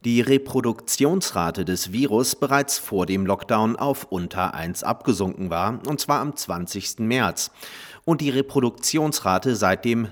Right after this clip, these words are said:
nicht wesentlich gesunken ist. Das heißt, der Lockdown war nicht nötig und nicht wirksam.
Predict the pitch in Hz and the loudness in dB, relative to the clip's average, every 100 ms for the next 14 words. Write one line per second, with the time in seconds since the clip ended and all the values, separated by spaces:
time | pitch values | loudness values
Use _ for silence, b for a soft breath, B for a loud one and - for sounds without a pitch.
0 | - 104 127 - - - 90 90 104 95 | -4 -2 0 -2 -10 -4 -2 -2 -4 -4
1 | 92 - 101 110 123 117 85 - - - | -4 -4 0 2 2 0 -4 -6 -12 -14
2 | _ B B B B B - 113 117 101 | _ B B B B B -4 0 4 4
3 | 107 - - - _ 131 107 87 - 95 | 4 0 -8 -16 _ 2 2 0 2 2
4 | 95 82 78 82 82 - 104 104 120 107 | 4 2 0 -2 -6 -2 2 2 2 -2
5 | - - - 180 190 - - 135 - - | -8 -6 2 2 2 -6 -6 -6 -6 -10
6 | 58 85 92 - 71 65 | -8 -6 -2 -2 -4 -6